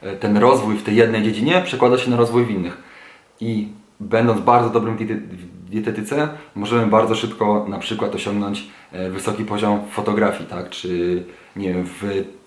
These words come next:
powiedzmy, w prawie jakimś tam, w znajomości prawa, w treningu, czy czymkolwiek innym. Dużo łatwiej jest tą wiedzę osiągać, dużo szybciej to przychodzi,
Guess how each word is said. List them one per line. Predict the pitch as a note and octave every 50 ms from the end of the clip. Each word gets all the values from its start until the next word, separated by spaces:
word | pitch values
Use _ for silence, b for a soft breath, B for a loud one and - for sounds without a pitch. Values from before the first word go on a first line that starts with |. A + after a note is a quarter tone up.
| _ _ _ _ _ -
powiedzmy, | G#2 G#2 G2+ G#2+ G#2+
w | G#2 G#2
prawie | - - A#2+ A#2+ G2+ G2 F#2+ F2+
jakimś | F2 F2+ F#2 F2+
tam, | - - F2+ F2+ F2+ F2 F2 F2 E2+ E2 - - - - - - -
w | - -
znajomości | G#2 G#2 G#2 G#2 G#2+ A2 G#2+ - -
prawa, | - - G#2+ G#2+ G#2 G#2 G2+ G2
w | - -
treningu, | - G#2+ G#2+ A2 A2 G#2+ G#2 G2+ G2+ G2 G2+ B B B B B B B
czy | - -
czymkolwiek | - G#2+ G#2 B2+ A#2+ A2 G#2+ G#2+ -
innym. | A2 A2+ C3 D#3 E3+ F3+ - B B B B B
Dużo | - - B2+ B2+ C3+
łatwiej | B2+ B2 A#2+ - A#2+ A#2+
jest | A#2 -
tą | A#2 A#2 A2
wiedzę | A2 A#2+ A2+ G#2+ A2
osiągać, | G2+ - - A#2 A#2 A2+ A#2 A2 A2 -
dużo | G#2+ G#2 G#2+
szybciej | - A#2 G#2+ - G#2+ G2+
to | G2+
przychodzi, | G2+ - - A2 G#2 G#2 G2+ G#2+ G#2+ G#2+ -